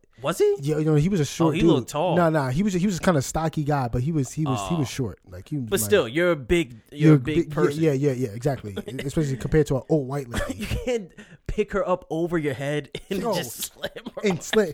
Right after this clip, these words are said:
Speaker 2: like, he didn't, he didn't, he didn't even pick her up and drop her. He picked her up and then used f-, his force,
Speaker 1: Mm.
Speaker 2: his strength,
Speaker 1: <laughs> Yeah.
Speaker 2: with the force of gravity to
Speaker 1: <laughs>
Speaker 2: bring her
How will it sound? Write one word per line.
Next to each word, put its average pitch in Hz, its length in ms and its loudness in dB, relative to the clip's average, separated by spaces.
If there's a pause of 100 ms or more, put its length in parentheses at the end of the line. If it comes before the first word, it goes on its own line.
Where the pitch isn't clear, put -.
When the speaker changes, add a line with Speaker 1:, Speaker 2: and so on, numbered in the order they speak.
(120)
Speaker 2:
like, 185 240 2 (140)
he 254 200 2
didn't, 247 240 0
he 180 120 2
didn't, 240 280 -4
he 214 120 0
didn't 311 160 0
even 180 120 2
pick 185 200 2
her 170 120 0
up 147 220 -2
and 143 160 -4
drop 147 320 2
her. - 180 0 (140)
He 247 220 2
picked - 380 0
her 175 200 -2
up 170 320 2
and 185 140 2
then 165 180 0
used 180 360 -2 (380)
f-, - 220 -20 (120)
his 339 340 4
force, 165 500 2
Speaker 1:
Mm. 113 160 -10 (760)
Speaker 2:
his 302 260 4
strength, 170 600 0
Speaker 1:
<laughs> - 80 -16
Yeah. 113 300 -6
Speaker 2:
with 208 420 2
the 180 100 4
force - 320 0
of 143 120 -4
gravity 143 600 0 (320)
to 208 140 6
Speaker 1:
<laughs> 160 120 -10
Speaker 2:
bring 185 180 -2
her 165 160 -6